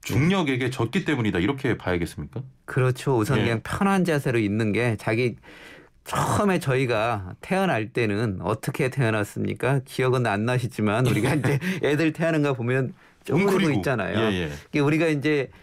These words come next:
Speaker 2: 아무런 중력이 없이 처음부터 있으면 그 자세가 되는 거죠.
Speaker 1: 예, 예.
Speaker 2: 근데 그 자세가 우리가 생활에 좋은 자세는 아니지 않습니까? 쪼그리고 이렇게 있을 수는 없잖아요.
Speaker 1: 그럼요.
Speaker 2: 우리가 운동하고 여러 가지 중력에 반해서 근육을 키워가서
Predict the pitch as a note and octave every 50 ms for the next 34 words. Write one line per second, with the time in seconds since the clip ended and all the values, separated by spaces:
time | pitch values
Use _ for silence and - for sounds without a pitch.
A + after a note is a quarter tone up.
0 | - - - - - D3+ E3+ F3 F3+ F#3+ F#3+ F#3 E3+ D3 - C#3+ C#3+ D3+ E3 D#3
1 | C#3 C3+ C3 B2+ - - D3+ D3 - - F3+ F#3+ F#3 F3 - - - C3 B2 A#2+
2 | - - C3 C#3 C#3+ B2+ - - C#3 B2 D#3 D#3 D#3 - C#3+ B2 C3 A#2+ - A2
3 | G#2 A2 A2 G2 G2+ F#2 F#2+ G2 A2 A#2+ G2+ G#2 G#2+ A2+ A#2 G#2+ F#2+ F2+ E2+ F2+
4 | C3+ E3+ - C3 C#3 C3 - D#3 D#3 F#3 F3+ E3+ F3+ F3 E3+ D#3+ C#3 C3 C#3+ C#3+
5 | D3 D3+ E3+ F3 F3+ F3+ E3 D3+ C#3 - B2+ B2 C3 C3+ C3 C3+ C3 B2+ B2 B2+
6 | B2 G2+ G2+ A#2 A#2+ A2 C3 B2 A#2+ - B2+ A#2+ A2 A#2+ B2 - F#3 F3+ F#3 F#3
7 | F3+ D3+ C#3+ C3+ B2+ B2+ C#3 - D#3+ D3 C3+ - C3 B2 - C3+ B2+ C3+ C3+ A2+
8 | F#2+ F2+ - - B2 A2+ G#2+ - - - - - A2 A2 A2 A2+ G#2+ F2+ D#2+ D#2+
9 | D#2+ A#2+ B2+ C3 C#3 C#3 B2 A#2+ B2+ C#3+ D3 C#3 D3+ D3+ D3+ D3 C#3 C3 C3 C3
10 | B2 B2 B2 C3 B2+ A#2+ - C3 B2 B2+ B2+ C3 C3+ C3 - - A#2+ A2+ B2 B2+
11 | B2 C3 B2 - - B2+ C3 C3+ C3 C3+ B2+ - - - - G3 F#3+ F3 E3+ D#3+
12 | D#3 E3+ D#3